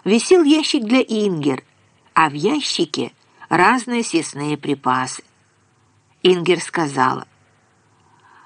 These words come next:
«Дотаскаешься ты когда-нибудь до смерти?» «Ха!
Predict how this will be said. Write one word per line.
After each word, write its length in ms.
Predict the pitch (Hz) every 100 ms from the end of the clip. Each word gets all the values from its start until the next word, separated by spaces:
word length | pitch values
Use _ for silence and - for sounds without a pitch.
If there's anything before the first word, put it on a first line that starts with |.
| _ 160
«Дотаскаешься 1000 | 214 240 240 - 381 370 285 - - 220
ты 180 | 226 214
когда-нибудь 880 | 233 220 196 170 143 131 147 151
до 200 | 202 285
смерти?» 600 | - 160 147 - - - _ _ _ _ _ _ _ _ _ _ _ _
«Ха! 540 | - - 214 160 135